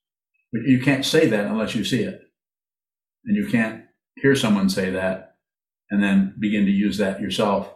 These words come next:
unless you see it. And I see it. It's not a credential,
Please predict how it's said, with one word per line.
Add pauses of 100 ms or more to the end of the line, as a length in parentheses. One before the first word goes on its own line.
(120)
unless
you
see
it.
And
I
see
it. (1500)
It's
not
a
credential,